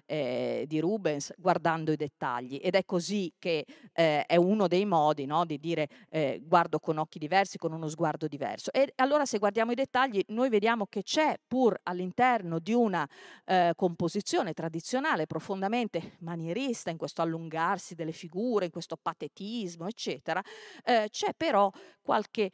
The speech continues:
eh, aspetto in qualche modo strano, estraniante, provocatorio. Venere, mm, non sta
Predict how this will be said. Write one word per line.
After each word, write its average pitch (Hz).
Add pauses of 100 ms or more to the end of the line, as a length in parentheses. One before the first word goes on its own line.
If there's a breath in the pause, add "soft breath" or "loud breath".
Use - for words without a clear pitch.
(220 loud breath)
eh, 190
aspetto -
in 240
qualche 233
modo 151
strano, 170
estraniante, 175
provocatorio. 170
Venere, 180
mm, 185
non 170
sta -